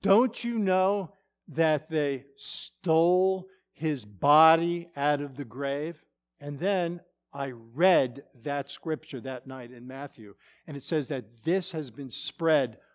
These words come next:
among the Jews to this day. How many of you have heard that the Jews rejected Jesus? How many of you have heard that? How many of you even believe that? It's not true. If the Jewish people rejected Yeshua,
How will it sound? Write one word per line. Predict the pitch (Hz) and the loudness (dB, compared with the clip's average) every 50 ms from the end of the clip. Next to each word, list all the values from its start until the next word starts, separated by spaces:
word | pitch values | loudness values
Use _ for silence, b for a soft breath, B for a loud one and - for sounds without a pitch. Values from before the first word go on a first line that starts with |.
| _ _ - | _ _ -8
among | 139 143 139 139 143 147 143 135 | -6 -4 -4 -4 -4 -4 -6 -6
the | 135 135 | -8 -10
Jews | 120 101 131 131 127 127 117 - - | -10 -10 -10 -8 -8 -8 -10 -12 -14
to | - 120 | -18 -16
this | 110 113 127 113 - | -14 -14 -14 -14 -14
day. | - - 135 120 107 95 - _ _ _ _ _ _ _ _ | -14 -12 -12 -12 -12 -12 -14 _ _ _ _ _ _ _ _
How | - 185 208 | 4 6 6
many | 226 247 247 247 233 220 | 8 6 6 4 4 2
of | 196 175 | 0 0
you | 208 208 196 | 0 2 2
have | 190 151 | 0 0
heard | 139 - 185 190 175 156 139 | 0 0 2 2 2 2 0
that | 151 143 - | -4 -6 -6
the | - 135 | -10 -18
Jews | 120 107 98 120 156 160 151 147 139 127 - - b b b b b - | -18 -14 -8 -4 0 0 2 2 0 -2 -6 -12 b b b b b -12
rejected | 135 139 147 139 117 92 90 143 160 160 156 160 - 170 156 147 131 123 _ _ _ _ _ _ _ _ | -8 -6 -6 -6 -6 -6 -2 0 0 0 0 -4 -8 -8 -8 -8 -8 -12 _ _ _ _ _ _ _ _
Jesus? | 113 107 147 151 135 117 - - - - - - - _ _ _ _ _ _ | -8 -2 -2 -2 -2 -2 -6 -12 -20 -20 -20 -20 -20 _ _ _ _ _ _
How | - 185 | -4 -2
many | 190 190 190 185 | 0 0 0 0
of | 151 | -2
you | 170 190 | -2 -4
have | 180 - | -4 -4
heard | 208 208 170 113 | -4 -6 -6 -6
that? | 101 90 - _ _ _ _ _ _ _ _ | -10 -14 -16 _ _ _ _ _ _ _ _
How | - 180 196 | 4 6 6
many | 208 208 214 208 208 | 8 8 6 6 6
of | 180 | 4
you | 190 202 202 | 4 2 2
even | 202 190 190 208 | 2 2 2 0
believe | 180 185 196 214 226 233 175 | 0 0 0 0 0 -2 -4
that? | 127 95 82 _ _ _ _ _ _ _ _ | -8 -12 -14 _ _ _ _ _ _ _ _
It's | - - - | -14 -6 -4
not | 165 143 117 - | -2 -2 -2 -4
true. | - - 220 - - _ _ _ _ _ _ _ _ - | -6 -6 -6 -6 -8 _ _ _ _ _ _ _ _ 2
If | 220 - - - | 2 2 2 2
the | - 220 208 | -2 -2 -2
Jewish | 165 135 131 170 220 302 330 349 302 - - | -2 -2 -2 0 0 2 2 2 0 -2 -6
people | - 214 247 247 190 - 226 196 170 | -6 -4 -2 -2 -2 -2 -2 0 0
rejected | 156 160 160 151 127 113 131 180 196 202 196 - - 214 202 180 156 | 0 0 -2 -4 -4 -2 2 2 2 2 2 -2 -6 -6 -6 -6 -4
Yeshua, | 160 165 147 - - 214 208 202 175 139 120 110 110 | -6 -6 -6 -4 -2 0 2 2 2 2 0 -2 -6